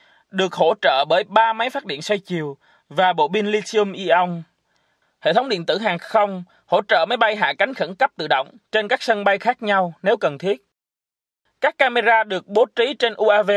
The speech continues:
để theo dõi chuyến bay và tất cả các dữ liệu về tải trọng,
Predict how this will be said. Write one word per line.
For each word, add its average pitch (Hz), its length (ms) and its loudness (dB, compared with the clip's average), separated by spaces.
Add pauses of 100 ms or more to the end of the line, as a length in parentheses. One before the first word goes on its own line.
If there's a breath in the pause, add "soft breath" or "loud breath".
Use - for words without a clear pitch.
(300)
để 165 120 -2
theo 247 200 2
dõi 196 300 0
chuyến 262 180 -4
bay 214 320 0
và 156 140 0
tất - 240 -2
cả 156 180 2
các 294 160 -4
dữ 170 140 -4
liệu 160 280 0
về 160 180 0
tải 120 180 2
trọng, 131 260 -2